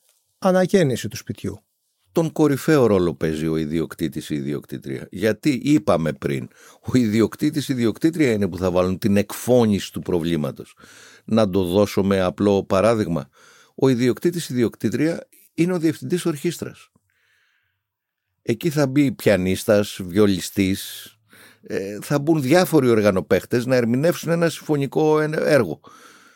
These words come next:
Speaker 2: Ποιος θα δώσει τη, τη, το γενικό πρόστραγμα; Ο ιδιοκτήτης και η ιδιοκτήτρια.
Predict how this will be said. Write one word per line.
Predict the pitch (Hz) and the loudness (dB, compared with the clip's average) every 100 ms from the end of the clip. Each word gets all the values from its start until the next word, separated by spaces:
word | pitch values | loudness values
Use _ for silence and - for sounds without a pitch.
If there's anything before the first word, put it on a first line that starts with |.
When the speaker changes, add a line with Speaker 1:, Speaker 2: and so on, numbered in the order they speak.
| _ _ _ | _ _ _
Speaker 2:
Ποιος | - 208 | 0 2
θα | 208 | 2
δώσει | 185 185 - | 0 0 -2
τη, | 113 120 110 | -4 -4 -2
τη, | - | -4
το | 101 104 | -2 -2
γενικό | 95 92 - 85 | 0 -4 -4 -4
πρόστραγμα; | - 80 80 69 90 - | -4 -8 -8 -10 -10 -4
Ο | |
ιδιοκτήτης | 143 135 120 - 165 | -2 0 -4 -6 -12
και | - | -6
η | 135 | -4
ιδιοκτήτρια. | 135 107 117 107 80 | -4 -6 -6 -4 -6